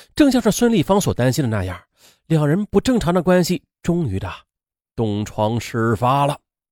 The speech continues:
十月的一天，孙立芳去洗手间的时候，安格再次拉住了她的手，可孙立芳却极力的挣脱了。哎，恰恰的就赶上了孙立芳丈夫金一鸣从外边回来，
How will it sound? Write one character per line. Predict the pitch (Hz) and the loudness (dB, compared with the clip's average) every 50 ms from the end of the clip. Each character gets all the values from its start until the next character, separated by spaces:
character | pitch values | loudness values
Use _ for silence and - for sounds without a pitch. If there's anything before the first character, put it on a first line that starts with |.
| _ _ _ _ _ _ _ _ _ _ _ _ _ _ _ _ _ _ | _ _ _ _ _ _ _ _ _ _ _ _ _ _ _ _ _ _
十 | - - - 220 | -8 -2 0 2
月 | 262 269 | 2 2
的 | 220 190 | 2 2
一 | 190 170 | 0 0
天， | 151 202 - _ _ _ _ _ - - _ | -2 -2 -4 _ _ _ _ _ -20 -20 _
孙 | - - - 294 277 | -8 0 0 2 2
立 | 277 240 | 2 2
芳 | 214 - 240 233 | 2 2 2 2
去 | 220 240 208 | 2 2 0
洗 | - - 226 | 0 0 0
手 | 202 160 107 | 2 2 2
间 | - 170 208 | 2 2 0
的 | 190 | 0
时 | 110 - 110 | 0 -2 -4
候， | 85 92 90 87 - _ _ - - - - | -6 -6 -8 -10 -12 _ _ -16 -14 -6 -2
安 | 127 120 120 127 117 | 0 0 2 0 0
格 | 98 92 95 | -2 -2 -2
再 | - 113 101 | 0 0 0
次 | - 110 | -2 -2
拉 | 98 107 107 110 | -2 0 0 2
住 | 104 101 | 2 2
了 | 98 95 | 0 0
她 | - 98 | 0 -2
的 | 110 | -2
手， | 92 - 90 87 - - _ _ _ _ _ _ _ - - - - | -2 -2 -4 -6 -6 -10 _ _ _ _ _ _ _ -20 -20 -8 0
可 | - 185 | 0 2
孙 | - - 269 269 | 4 4 2 4
立 | 262 233 | 4 2
芳 | 190 233 | 4 4
却 | 233 233 | 4 4
极 | 202 - - - 160 233 | 2 0 0 -2 0 2
力 | 277 240 | 2 4
的 | 165 123 | 2 4
挣 | - 208 156 | 2 2 2
脱 | 117 - 190 240 226 | 4 6 6 6 6
了。 | 190 - _ _ _ _ _ _ _ _ _ _ _ - | 6 -4 _ _ _ _ _ _ _ _ _ _ _ -12
哎， | 185 - | -10 -6
恰 | - - - 233 220 170 160 | -4 -4 -4 -4 -6 -6 -6
恰 | - - - - 240 247 190 160 | -6 -6 -4 0 0 0 0 -2
的 | 135 131 - _ _ _ _ _ _ _ _ | -6 -10 -12 _ _ _ _ _ _ _ _
就 | - 135 - _ | -6 -6 -6 _
赶 | - - 98 87 95 | -2 -2 -2 -2 -4
上 | - 147 | -4 -4
了 | 139 - - - _ - | -4 -4 -6 -12 _ -12
孙 | - - - 285 254 | -4 2 2 4 4
立 | 226 | 4
芳 | 214 240 247 | 4 2 2
丈 | 240 - 269 247 220 196 | 4 6 6 6 6 6
夫 | 156 170 - - - - | 4 2 0 0 -4 -4
金 | - - 277 262 262 | 2 2 4 4 4
一 | 269 277 | 2 2
鸣 | 233 165 139 156 240 | 4 4 4 4 2
从 | 254 - - 175 | 2 2 2 4
外 | 190 226 | 4 4
边 | 196 160 131 | 4 4 0
回 | 107 - 117 156 | 0 2 2 2
来， | 170 - | 2 2